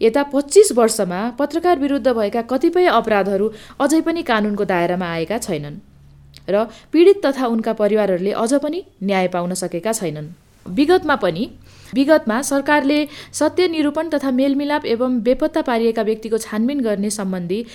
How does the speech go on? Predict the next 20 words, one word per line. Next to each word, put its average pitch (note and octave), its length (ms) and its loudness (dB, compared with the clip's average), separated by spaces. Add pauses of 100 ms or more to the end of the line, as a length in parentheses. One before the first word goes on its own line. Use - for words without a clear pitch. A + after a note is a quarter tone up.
(140)
सङ्क्रमणकालीन D4 880 0
दुईवटा C#4 460 2
संयन्त्रहरूलाई G3 1000 -4 (240)
प्रभावकारी C#4+ 540 2
बनाउने G#3+ 540 0 (240)
उद्देश्यले G#3 640 2 (760)
सो E4 220 2
सम्बन्धी A#3+ 500 2
एक A#3+ 260 2 (160)
ऐन C#4+ 180 2
संशोधन A#3 500 2
विधेयक G#3 380 0
संसदमा G3+ 540 -2 (240)
पेश G#3+ 220 4
पनि A#3 200 2
गरेको D#3+ 280 0
थियो। D#3+ 240 -6 (720)
सो E4+ 180 4
प्रस्तावित C#4+ 480 2
संशोधन A#3 640 0